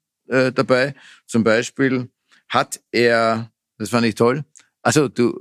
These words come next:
nimmst mich auf dabei, zum Beispiel hat er, es gab, ähm, ein Wirt, hat, äh, drei Studierende, die nach Athen unterwegs waren zum Studieren, ähm,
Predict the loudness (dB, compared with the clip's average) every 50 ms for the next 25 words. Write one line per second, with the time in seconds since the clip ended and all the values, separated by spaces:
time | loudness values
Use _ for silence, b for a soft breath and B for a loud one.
0 | -6 -2 0 0 0 0 0 -2 0 0 0 0 -2 -2 -2 -2 -2 -2 -4 B
1 | B B B B -2 0 0 0 0 0 0 0 0 0 -2 -4 -6 -4 -2 0
2 | 2 2 0 -2 -4 b b b b b -2 -2 -2 -2 -2 -2 0 0 0 0
3 | -2 -4 -8 -14 -14 -14 _ -2 0 0 2 2 0 -2 -4 -6 -8 _ b b
4 | b b b -2 -2 0 0 0 -2 -2 0 2 2 2 2 -2 -6 -6 -8 -10
5 | -10 -12 _ _ _ _ b b b b b b b b b _ _ _ _ _
6 | _ _ _ -6 -2 -2 -2 -2 -4 -8 -12 -12 -6 -2 0 0 2 2 0 -2
7 | -4 -6 -8 -12 _ -18 -12 -6 -4 -2 0 2 2 0 0 -2 -4 -4 -4 -2
8 | 0 0 2 2 0 -2 -2 -4 -6 -6 -6 -2 0 0 2 2 0 -2 -2 -4
9 | -4 -2 -2 0 0 0 0 -2 -2 -4 -2 -2 -2 -2 0 0 0 -2 -2 -6
10 | -6 -4 -2 0 0 0 0 0 -2 -4 -6 -8 -8 -8 -6 -8 -8 -10 -16 _
11 | -10 -6 -2 -2 -2 -2 -2 -2 -2 0 0 -2 -4 b b b b b b b
12 | b b b b _ -2 0 0 2 2 2 0 0